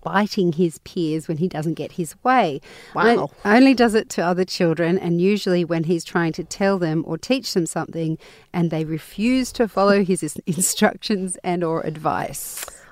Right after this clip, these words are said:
Speaker 2: I have to say that a four-year-old biting is an unusual behaviour. A two-year-old, pretty much they're biting, hitting or kicking. Um, but a four-year-old, so somewhere we need to give him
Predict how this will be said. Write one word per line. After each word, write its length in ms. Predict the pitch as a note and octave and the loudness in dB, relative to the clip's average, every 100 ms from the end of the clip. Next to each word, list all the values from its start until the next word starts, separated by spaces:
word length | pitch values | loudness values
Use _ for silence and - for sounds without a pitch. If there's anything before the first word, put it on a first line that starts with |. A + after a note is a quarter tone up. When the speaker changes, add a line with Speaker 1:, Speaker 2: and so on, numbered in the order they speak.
| - | -4
Speaker 2:
I 100 | B3+ | 2
have 200 | C#4 E4 | 4 2
to 100 | - | 0
say 720 | D#4 - A3+ F#3+ E3+ E3 A#3 E4 - | -2 6 6 8 6 4 0 -2 2
that 120 | A3+ | 4
a 80 | G#3+ | 4
four-year-old 920 | - - A#3 A3+ A#3 G#3+ F#3+ E3+ D3+ | -4 4 8 10 10 8 6 4 2
biting 760 | C#3+ D3+ G3 - F3 E3 A#3+ - - | 0 0 -2 0 0 2 0 -4 -2
is 300 | F#3+ F#3 F3 | 0 0 4
an 180 | E3 F3 - | 6 6 2
unusual 640 | F#3+ G#3+ G3 D#3+ - D#3 | 4 6 6 6 0 -6
behaviour. 520 | C#3 C#3+ C3+ D3 D3+ - | -4 -8 -4 -6 -4 -6
A 40 | |
two-year-old, 600 | - - B3+ E4 E4+ B4+ - - | -2 2 4 6 6 4 0 -4
pretty 200 | G3+ E3 | 0 2
much 320 | D3 C#3+ - | 0 -4 -2
they're 100 | D#3 | -2
biting, 380 | D#3+ D3+ D3 D3 | 2 2 0 -2
hitting 500 | E3+ - D#3+ D3+ D3+ | -4 -4 -4 -2 0
or 120 | D3+ | -2
kicking. 440 | - B3+ D#4+ F4+ A4 - - - - - | -2 0 6 6 6 0 -18 -18 -20 -2
Um, 340 | G3 G3+ G3 G3 | 4 6 4 4
but 140 | G#3+ | 2
a 40 | |
four-year-old, 680 | A3+ C4 B3 A3+ F#3+ E3+ E3+ | 4 8 8 8 6 6 4
so 300 | - G#3 G3+ | 2 2 4
somewhere 760 | G#3 - D#4 F#4+ F#4+ D#4+ D4+ C#4 | 2 4 4 6 6 6 6 4
we 200 | - B3 | 4 4
need 240 | A3+ A3+ | 6 6
to 100 | - | 2
give 300 | G#3 G#3+ A3 | 0 2 2
him 640 | - G3+ F#3+ F#3+ F#3+ F3+ | 4 6 6 6 6 4